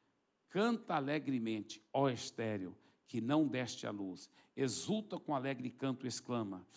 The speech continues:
Tu que não tivesses dores de parto, porque mais são os filhos da mulher solitária do que os filhos da casada", diz o Senhor. E agora olha o versículo dois.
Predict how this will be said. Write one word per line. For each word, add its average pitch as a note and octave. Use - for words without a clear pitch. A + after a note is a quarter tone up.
Tu F3
que F3
não D3+
tivesses B2+
dores A#2
de G#2
parto, A2
porque -
mais B2+
são C3
os A#2
filhos A#2+
da A2+
mulher A2+
solitária A2
do G2+
que -
os G#2
filhos A2
da G#2
casada", G#2
diz G#2
o -
Senhor. G2+
E A2+
agora B2
olha D3+
o C#3
versículo C#3+
dois. G#2+